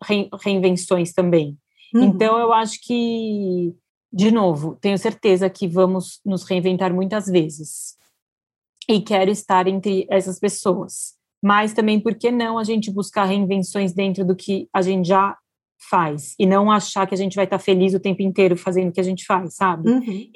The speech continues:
Speaker 1: Isso é um grande aprendizado pra mim. Eu tô falando pra você e tô falando pra mim.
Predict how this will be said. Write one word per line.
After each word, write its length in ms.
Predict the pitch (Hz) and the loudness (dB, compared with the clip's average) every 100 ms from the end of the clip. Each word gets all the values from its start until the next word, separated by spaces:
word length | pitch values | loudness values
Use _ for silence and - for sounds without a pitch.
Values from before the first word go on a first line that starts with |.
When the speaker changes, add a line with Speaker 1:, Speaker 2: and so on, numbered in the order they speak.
| 226 | -8
Speaker 1:
Isso 300 | 262 262 247 - | -2 -2 -2 -2
é 100 | 240 | 0
um 140 | 240 | 2
grande 300 | 233 247 233 | 4 4 2
aprendizado 560 | 196 185 175 170 160 160 | 0 -2 -2 -2 -4 -4
pra 120 | 180 | -2
mim. 160 | 170 | 0
Eu 60 | 170 | 0
tô 100 | 185 | -2
falando 220 | 208 220 | -2 -2
pra 120 | 214 | 0
você 240 | 202 196 220 | -2 -2 -2
e 60 | |
tô 80 | 220 | -4
falando 220 | 220 240 226 | -4 -4 -4
pra 140 | 247 | -4
mim. 300 | 254 208 170 | -4 -4 -6